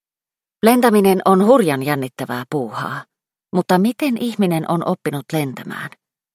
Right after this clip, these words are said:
Ja minkälaisilla härveleillä ilmaan on yritetty nousta? Tässä kirjassa kerrotaan kiinnostavia juttuja lentämisestä ja ilmailusta. Joten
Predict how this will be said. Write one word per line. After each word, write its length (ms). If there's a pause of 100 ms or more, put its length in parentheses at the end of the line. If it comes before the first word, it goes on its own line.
(140)
Ja 120
minkälaisilla 720
härveleillä 640
ilmaan 360
on 140
yritetty 480
nousta? 600 (1400)
Tässä 300
kirjassa 440
kerrotaan 560
kiinnostavia 640
juttuja 640
lentämisestä 800
ja 160
ilmailusta. 840 (640)
Joten 380